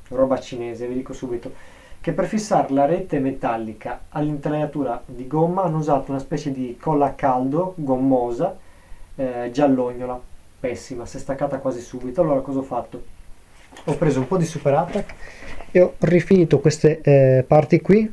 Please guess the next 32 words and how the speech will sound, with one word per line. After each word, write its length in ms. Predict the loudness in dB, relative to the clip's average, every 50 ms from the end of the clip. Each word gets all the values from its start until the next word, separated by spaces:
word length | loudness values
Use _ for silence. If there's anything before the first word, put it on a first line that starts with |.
| -6 -2
facendo 380 | 0 0 4 4 6 6 8 8
gocciolare 380 | 6 6 6 6 6 6 6
la 40 | 4
Super 280 | 0 -2 2 4 4 4
Attack 260 | 6 4 2 0 0
su, 140 | -2 -2 4
lungo 260 | 6 6 8 8 6
tutto 180 | 4 2 -2
questo 240 | -2 0 2 2 4
bordo 460 | 8 8 8 8 6 6 4 2 2 -2 -12 -14 -14 -14 -16 -18 -18 -18 -18 -18 -20 -4 2
e 240 | 2 2 2 2 -2 -10 0 4
tenendolo 320 | 6 8 10 10 8 8
premuto 440 | 6 4 4 4 4 4 4 4 4
per 260 | 4 4 2 2 -2 0
qualche 300 | 2 2 4 4 2 0
secondo. 540 | 0 -2 0 2 2 2 4 2 0 -2 -2 -6 -12 -14 -14 -16 -16 -16 -16 -18 -18 -20 -20 -20 -20 -20 -20 -20 -20 -20 -20 -8 0
La 160 | 2 4 4
Loctite 480 | 4 4 2 2 0 0 2 2 0
si, 720 | 0 0 0 0 0 0 0 0 -2 -2 -4 -4 -6 -8 -10 -10 -10 -8
appunto, 360 | -8 -8 -2 -2 -2 -2 -2 -4
si 120 | -6 -6
asciuga 320 | -6 -4 -2 -2 -2 -2
quasi 280 | 0 0 -2 0 0 0
immediatamente, 600 | 0 0 0 0 0 0 0 0 0 0 -2 -4
quindi, 260 | -4 -4 -4 -4 -6 -8 -12 -16 -20 -20 -20 -20 -20 -20 -20 -18 -16 -16 -16 -18 -14 -10
eh, 280 | -8 -8 -6 -6 -8 -6
praticamente 580 | -6 -6 -6 -6 -6 -4 -2 -2 0 0 0 -2
adesso 180 | -2 -4 -6
la 80 | -4 -2
maschera 480 | -2 -2 -2 -2 -4 -6 -4 -4 -4
è 400 | -4 -6 -6 -6 -6 -6 -8 -8 -10 -14 -14 -16 -16 -12 -10
resistentissima, 880 | -10 -8 -8 -10 -8 -6 -6 -2 -2 -2 -2 -2 -4 -4 -4 -6 -6